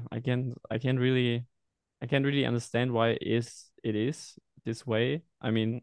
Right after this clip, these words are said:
I'm also obviously never been to an U S event before.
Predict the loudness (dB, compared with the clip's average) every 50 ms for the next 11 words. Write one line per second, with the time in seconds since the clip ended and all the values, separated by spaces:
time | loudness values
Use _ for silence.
0 | _ -2 0 0 -2 -2 -2 -2 -2 -2 -2 -2 -2 -4 -4 -6 -8 -6 -6 -4
1 | -4 -6 -6 -6 -4 -4 -2 -2 -4 -4 -6 -6 -6 -6 -4 -4 -6 -6 -8 -8
2 | -6 -4 -4 -6 -4 -4 -4 -4 -4 -6 -6 -6 -6 -6 -6 -10 -8 -6 -6 -6
3 | -6 -8 -10 -10 -6 -2 -2 0 -2 -2